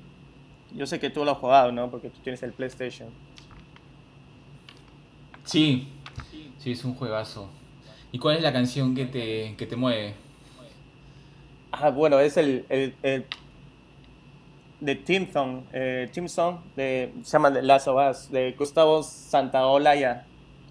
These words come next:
Speaker 1: No sé si te acuerdas de ese compositor.
Speaker 2: No, a ver, ayúdame. ¿Qué?
Speaker 1: ¿En serio?
Speaker 2: Sí,
Speaker 1: No.
Speaker 2: no, me acuerdo.
Speaker 1: Oh, Dios mío, es que él es
Speaker 2: Dale, dale.
Speaker 1: famosísimo en,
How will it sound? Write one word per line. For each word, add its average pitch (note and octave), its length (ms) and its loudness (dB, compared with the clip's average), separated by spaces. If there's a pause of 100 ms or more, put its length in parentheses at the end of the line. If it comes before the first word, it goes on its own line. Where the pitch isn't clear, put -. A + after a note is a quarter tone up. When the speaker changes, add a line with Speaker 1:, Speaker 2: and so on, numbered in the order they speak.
(320)
Speaker 1:
No C#3+ 80 -2
sé D#3 140 -4
si D#3 160 -2
te D3 100 -2
acuerdas D3 260 0
de D3 60 -2
ese D3 180 -4
compositor. C3 720 -4 (1800)
Speaker 2:
No, B2+ 260 -2
a B2+ 60 0
ver, B2+ 120 0
ayúdame. D3+ 440 -2 (1160)
¿Qué? C3+ 560 -2
Speaker 1:
¿En C#3+ 80 -2
serio? F3 640 4
Speaker 2:
Sí, C3+ 300 0
Speaker 1:
No. - 80 4
Speaker 2:
no, B2+ 260 -4
me B2 80 -4
acuerdo. C#3+ 300 4
Speaker 1:
Oh, C#3 80 6
Dios C3 280 0
mío, C#3+ 480 2
es C3 120 0
que D3 160 -6
él D#3 60 0
es - 40 0
Speaker 2:
Dale, C#3+ 140 4
dale. C3+ 140 2
Speaker 1:
famosísimo E3+ 520 -2
en, D#3+ 180 -2